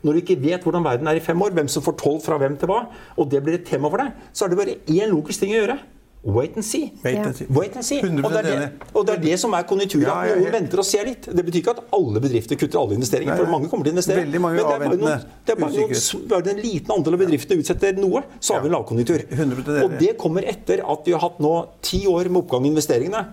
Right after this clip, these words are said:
Speaker 1: Og i hvert fall sånn som jeg måler med forhold til langsiktig utvikling på investeringene i rike land, så ligger vi langt over trend.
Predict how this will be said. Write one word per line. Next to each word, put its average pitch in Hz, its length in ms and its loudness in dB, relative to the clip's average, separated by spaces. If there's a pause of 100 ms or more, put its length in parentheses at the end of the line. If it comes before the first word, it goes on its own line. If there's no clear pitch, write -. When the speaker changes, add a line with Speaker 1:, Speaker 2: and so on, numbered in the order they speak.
(220)
Speaker 1:
Og - 80 0
i 151 80 6
hvert 113 80 -2
fall 143 160 0
sånn 127 80 2
som 127 160 0
jeg 113 160 2
måler 147 240 2
med 175 80 -4
forhold 127 160 0
til 135 160 0
langsiktig 127 480 0
utvikling 120 320 -2
på 123 80 2
investeringene 127 400 0
i 135 80 0
rike 135 80 -6
land, 226 320 0
så - 160 0
ligger 123 160 2
vi 135 160 2
langt 131 180 -4
over 110 160 2
trend. 117 300 -2